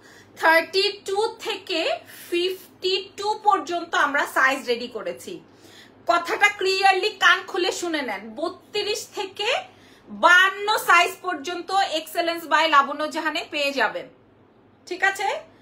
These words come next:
থার্টি টু থেকে, আমার এটা ব্যথা করছে কেন? থার্টি টু থেকে, মানে, বত্রিশ থেকে বাহান্ন সাইজ,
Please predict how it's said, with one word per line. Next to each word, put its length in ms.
থার্টি 520
টু 260
থেকে, 380
আমার 280
এটা 140
ব্যথা 280
করছে 280
কেন? 160
থার্টি 600
টু 300
থেকে, 460
মানে, 220
বত্রিশ 680
থেকে 240
বাহান্ন 600
সাইজ, 300